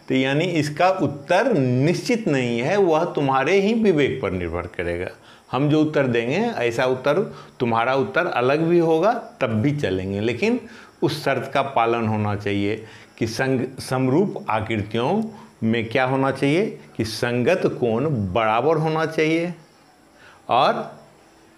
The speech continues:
संगत भुजाओं का अनुपात भी एक जैसा होना चाहिए।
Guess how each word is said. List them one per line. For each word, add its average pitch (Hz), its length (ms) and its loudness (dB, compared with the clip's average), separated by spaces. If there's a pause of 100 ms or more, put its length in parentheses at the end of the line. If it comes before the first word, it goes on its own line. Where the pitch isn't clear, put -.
(140)
संगत 143 520 0 (100)
भुजाओं 127 480 2
का 151 140 0
अनुपात 147 640 0
भी 156 200 0 (300)
एक 185 300 4
जैसा 95 300 -2
होना 80 360 -8
चाहिए। 80 440 -10